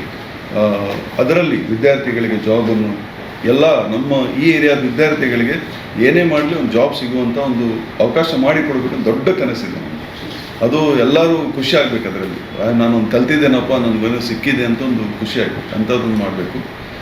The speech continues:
ಅದಲ್ಲದೆ, ಆ, ಫಂಡ್ಸ್ ಎಲ್ಲ ತರಬೇಕಾಗಿದೆ, ವಿಶ್ವವಿದ್ಯಾಲಯಕ್ಕೆ ಫಂಡ್ ಸ್ವಲ್ಪ ಕೊರತೆ ಆಗ್ತಾ ಇದೆ. ನಾನು ನಿನ್ನೆ ಮೊನ್ನೆ ಸ್ವಲ್ಪ ತಿಳ್ಕೊಂಡೆ. ಆ, ಅದಕ್ಕೆ ಬೇರೆ ಬೇರೆ, ಈ ಸರ್ಕಾರ ನಮ್ಗೆ ಎಷ್ಟಾಗ್ತದೆ, ಅವ್ರ ಕೈಯಿಂದ ಎಷ್ಟಾಗ್ತದೆ ಸರ್ಕಾರ ಕೊಡ್ತದೆ.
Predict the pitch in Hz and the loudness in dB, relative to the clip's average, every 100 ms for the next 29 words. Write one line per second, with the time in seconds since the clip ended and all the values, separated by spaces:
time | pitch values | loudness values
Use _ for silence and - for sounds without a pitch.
0 | - - - 139 165 175 175 180 185 - | -14 -10 0 4 4 4 2 2 -2 -6
1 | - - - - 131 135 127 151 185 - | -14 -16 -10 -4 0 0 2 2 2 2
2 | 160 151 135 113 113 92 87 80 - - | 0 0 0 2 0 0 -2 -6 -10 -12
3 | - 101 101 127 113 117 110 110 104 107 | -10 -6 -4 -2 0 2 0 -4 -4 -2
4 | 110 110 101 104 98 95 104 104 - 95 | -2 -4 -4 -4 -4 -4 -2 -2 -2 -4
5 | 90 101 - 85 87 95 101 95 - 113 | -4 -6 -8 -8 -6 -6 -6 -8 -6 0
6 | 113 110 110 107 101 92 95 110 110 110 | 2 2 0 -4 -6 -10 -8 -4 -4 -2
7 | 92 101 - - - - - - 104 101 | -4 -6 -10 -14 -16 -16 -14 -12 -8 -8
8 | 92 110 131 - 131 127 123 - 107 131 | -6 -4 -4 -2 -2 0 -2 -4 -2 2
9 | 160 165 123 - 90 92 - 95 135 131 | 4 2 0 -2 -8 -10 -4 -2 2 4
10 | 135 131 131 - 123 123 113 117 113 123 | 4 -2 -4 -6 -4 -2 0 -2 0 -2
11 | 120 123 120 117 117 120 120 117 110 - | 0 -2 0 0 0 0 0 0 0 -4
12 | 113 135 117 98 95 113 113 95 - 78 | -6 -6 -6 -6 -2 -4 -2 -6 -2 -2